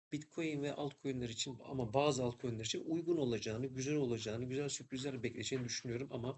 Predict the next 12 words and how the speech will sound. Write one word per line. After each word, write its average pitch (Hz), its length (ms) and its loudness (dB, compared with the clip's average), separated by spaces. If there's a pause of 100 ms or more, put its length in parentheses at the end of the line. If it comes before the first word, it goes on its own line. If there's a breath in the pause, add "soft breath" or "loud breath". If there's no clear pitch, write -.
(420 loud breath)
Aralık'tan 139 480 0
sonra 110 340 -4
da 147 160 -2 (240 loud breath)
belli 131 320 2
bir, 135 180 -2 (380 loud breath)
e, 117 120 -2
geri 127 280 2
çekilmenin, 120 540 -2
düzeltmenin 120 480 -2
olabileceğini 117 720 -2
tahmin 127 380 -4
ediyorum. 117 480 -4